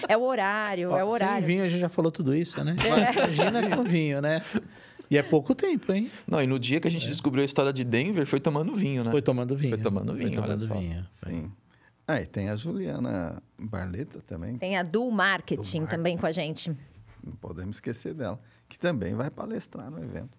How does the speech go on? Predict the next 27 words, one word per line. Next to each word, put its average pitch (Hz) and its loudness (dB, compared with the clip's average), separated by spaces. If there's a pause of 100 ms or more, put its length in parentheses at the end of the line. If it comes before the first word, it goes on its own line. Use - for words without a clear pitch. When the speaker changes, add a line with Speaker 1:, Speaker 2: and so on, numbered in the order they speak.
(240)
Speaker 4:
Ah, 226 -6
Speaker 1:
Vai. 147 -2
Speaker 4:
o - -8
momento 143 -2
dela 101 -2
tá 101 -6
chegando. 90 -8
Speaker 1:
É, 170 2
ela 170 -2
vem 170 -2
também 170 -2
aqui 165 -6
conversar 156 -8
com - -8
a 151 -6
gente. - -12 (500)
Speaker 4:
Gente, 123 -4 (100)
muito 139 -2
obrigado. 107 -2 (720)
Tô 110 -4
muito 120 -2
feliz 101 -2
de 107 -8
ter 92 -6
vocês 95 -4
no 92 -4
projeto, 180 -4